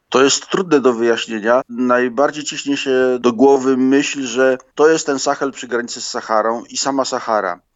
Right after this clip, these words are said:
Mieszka tam bardzo mało ludzi i w związku z tym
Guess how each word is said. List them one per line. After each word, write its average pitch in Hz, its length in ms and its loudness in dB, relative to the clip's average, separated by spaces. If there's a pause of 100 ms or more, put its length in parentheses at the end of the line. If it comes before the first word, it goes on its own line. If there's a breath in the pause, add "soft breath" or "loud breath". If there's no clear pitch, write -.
(300 soft breath)
Mieszka 170 340 0
tam 151 180 0
bardzo 131 280 0
mało 120 240 -2
ludzi 113 560 -10 (180)
i 127 400 -6
w 117 40 -12
związku 135 480 -2
z - 140 -8
tym 143 340 2